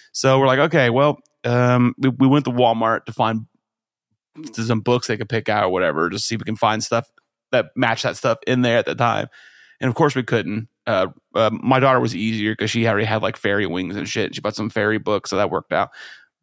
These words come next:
But my son was like, "Ah." He picked out, like, this, this, like, Marvel book, and he wanted, like, Black Panther or something. I was like, "Well, we can go see if there's masks," and there wasn't. So I was like, "All right, you know what you wanna be is you wanna be a Jedi.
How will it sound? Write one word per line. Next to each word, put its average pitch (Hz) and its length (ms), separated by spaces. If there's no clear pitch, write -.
But 123 160
my 120 140
son 139 300
was 113 120
like, 107 260
"Ah." - 220
He 127 120
picked 147 180
out, 127 100
like, 117 160
this, 113 120
this, 123 280
like, 120 140
Marvel 120 340
book, 120 220
and 104 80
he 98 40
wanted, 107 200
like, 104 160
Black 110 220
Panther 113 440
or 117 40
something. 123 300
I 117 60
was 110 120
like, 82 200
"Well, - 540
we 143 60
can 175 60
go 214 80
see 208 120
if 202 60
there's 135 160
masks," 170 440
and 120 60
there 113 80
wasn't. 107 480
So - 40
I - 20
was 117 60
like, 123 120
"All 147 100
right, 113 220
you 123 80
know 147 80
what 156 140
you 147 120
wanna 151 180
be 151 360
is 113 180
you 139 100
wanna 143 200
be 110 160
a 95 40
Jedi. - 560